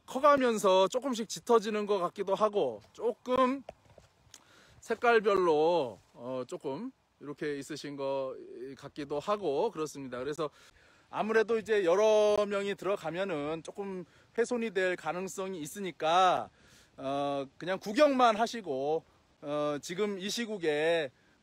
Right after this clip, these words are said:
어, 우리가 안전을 지키면서 기분 전환도 되시고 그렇게 되실 것 같습니다. 유-, 어, 태백산의 맑은 전기도 마시고 이렇게 하시면 좋을 것 같습니다. 자, 그러면 저는 방송을 마치고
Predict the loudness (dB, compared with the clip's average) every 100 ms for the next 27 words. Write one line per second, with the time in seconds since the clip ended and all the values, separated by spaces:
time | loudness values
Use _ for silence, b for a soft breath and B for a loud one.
0 | -18 -10 -8 -8 -8 -6 -2 -2 0 0
1 | 0 -6 -10 -6 -4 -4 0 4 6 4
2 | 2 -4 -2 0 2 2 -2 -6 -8 -8
3 | -8 -6 -6 -4 -8 -4 -6 -6 -10 -10
4 | -10 -12 -14 -14 -12 -14 -16 b -20 -16
5 | -8 -6 -4 -2 -2 -2 -2 0 0 0
6 | -4 -8 -8 -6 -4 -4 -4 -8 -10 -10
7 | -12 -12 -14 -10 2 4 4 0 -8 -8
8 | -4 -4 -6 -10 -16 -14 -14 -14 -16 -20
9 | b b b -6 -4 0 0 2 4 6
10 | 6 4 -2 _ -4 -4 -2 -4 -2 -4
11 | -2 -4 -2 -4 -6 -6 0 2 2